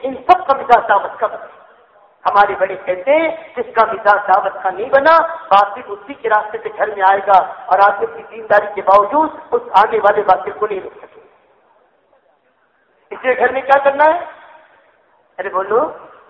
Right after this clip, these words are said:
چھ صفات کا مذاکرہ روزانہ، ستہ صفات، چھ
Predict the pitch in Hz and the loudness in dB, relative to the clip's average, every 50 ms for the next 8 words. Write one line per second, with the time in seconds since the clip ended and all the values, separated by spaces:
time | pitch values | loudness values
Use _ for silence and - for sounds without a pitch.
0 | _ _ _ _ _ _ 233 254 254 233 - - - - - 208 202 185 - - | _ _ _ _ _ _ 2 4 4 4 4 2 -4 -2 2 4 4 4 2 -2
1 | 202 196 202 196 202 170 - - 175 165 160 - - 165 147 139 131 - - - | -4 -4 -4 -4 -6 -10 -4 -2 -2 -2 -2 -4 -8 -10 -10 -10 -12 -14 -18 -20
2 | - _ - 175 226 262 262 254 247 233 214 190 - 196 196 190 190 190 160 - | -20 _ -4 0 4 6 6 6 6 6 4 4 4 4 2 4 2 0 -4 -4
3 | - - - - - 247 - - - - 220 196 - - 190 - - 185 - 175 | -8 -14 -16 -12 -10 -10 -10 -10 0 2 2 2 2 -2 -8 -2 4 4 6 6
4 | 160 - - - - - - - | 4 0 -6 -12 -16 -18 -12 -8